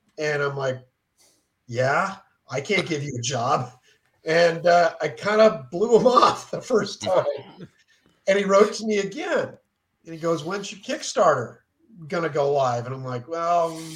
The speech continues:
a couple of weeks, yada, yada." And he says, "I have money." <laughs> And of course I went, "Hello, my friend." <laughs> You know? And we continued the conversation via email. And, uh, on the first day of the Kickstarter,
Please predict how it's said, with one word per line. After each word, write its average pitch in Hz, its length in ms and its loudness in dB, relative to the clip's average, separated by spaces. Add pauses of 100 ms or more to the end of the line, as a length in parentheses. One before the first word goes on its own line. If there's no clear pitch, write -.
(120)
a 147 60 -10
couple 170 280 2
of 139 80 0
weeks, 143 460 -6
yada, 143 220 0
yada." 139 440 2 (440)
And 160 80 -8
he 151 40 -4
says, 160 520 0
"I 170 100 2
have 185 260 0
money." 170 400 -4 (260)
<laughs> 127 120 -12
And - 100 -4
of 147 80 -6
course 156 240 0
I 160 40 -4
went, 135 220 -4 (680)
"Hello, 175 640 6
my 120 200 -6
friend." 180 600 -2
<laughs> - 40 -4
You 403 200 6
know? - 340 4 (500)
And 196 600 0
we 185 320 -6
continued 202 480 -8
the 185 80 -10
conversation 185 1000 -6
via 180 280 -6
email. 185 720 -2 (960)
And, 151 380 -4
uh, 151 320 0
on 160 120 -4
the 165 120 -4
first 180 340 -4
day 170 200 0
of 170 120 -2
the 165 60 -10
Kickstarter, 175 800 0